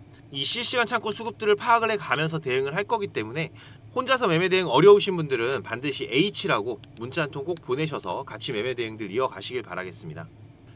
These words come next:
공일공 육사삼칠 칠사공삼 번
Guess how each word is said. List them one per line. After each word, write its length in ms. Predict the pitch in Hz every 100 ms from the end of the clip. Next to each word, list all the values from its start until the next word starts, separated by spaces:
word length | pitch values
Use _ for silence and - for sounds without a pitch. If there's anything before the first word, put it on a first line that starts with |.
| -
공일공 640 | 175 220 240 233 233 214
육사삼칠 840 | 160 - 220 220 214 - 220 214 - - - -
칠사공삼 1040 | - 262 254 - 233 226 147 151 214 208
번 320 | 147 117 170